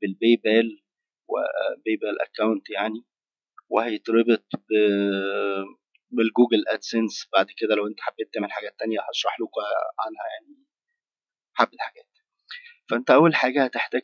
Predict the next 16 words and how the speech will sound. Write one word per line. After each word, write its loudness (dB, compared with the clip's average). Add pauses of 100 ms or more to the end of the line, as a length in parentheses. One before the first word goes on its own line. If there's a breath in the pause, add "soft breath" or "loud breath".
تعمل 2 (120)
إيميل، 2
هتدخل -4
على -2
جوجل 0
وهتعمل 0 (180)
إيميل 4
من 0
على 2
جيميل، 2
يعني -8
هتدخل -12 (200)
هتكتب -8 (160)
جيميل 0 (840)
وهتدخل -2 (440)
تعمل 0